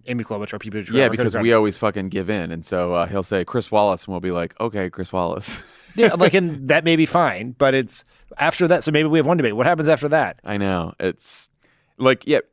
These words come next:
Speaker 2: think of what he said about N B C, A B C, <laughs> C-, C B S, like, C N N, right? I mean, it is, I, I worry that at the end of the day, he may show up for these debates,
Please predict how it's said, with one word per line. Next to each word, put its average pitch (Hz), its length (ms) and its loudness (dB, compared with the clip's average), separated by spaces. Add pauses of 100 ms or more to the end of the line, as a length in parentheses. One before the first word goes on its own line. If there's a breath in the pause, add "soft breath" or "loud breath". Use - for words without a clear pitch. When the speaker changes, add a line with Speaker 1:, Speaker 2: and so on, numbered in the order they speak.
Speaker 2:
think 165 160 -2
of 170 80 -2
what 156 100 2
he 135 80 0
said 120 220 0
about 92 300 -2 (260)
N 104 160 -4
B 98 160 0
C, 95 540 -4
A 101 120 -2
B 95 180 -4
C, 90 440 -6
<laughs> 117 40 -20
C-, - 180 -8 (180)
C - 300 -4
B 113 200 2
S, 95 420 2 (360 soft breath)
like, 101 240 2
C 117 200 -2
N 101 140 0
N, 95 380 0
right? 95 340 2
I - 60 -10
mean, 104 320 -4
it 107 160 0
is, 101 420 -2 (800 soft breath)
I, - 120 4
I 170 180 6
worry 147 300 4
that 104 300 2 (420)
at 107 120 -6
the 113 100 -2
end 123 140 0
of 110 40 -4
the 113 80 2
day, 98 280 0
he 101 140 -6
may 98 360 0
show 90 320 0
up 92 180 2
for 101 140 -8
these 92 220 -4
debates, 90 580 -4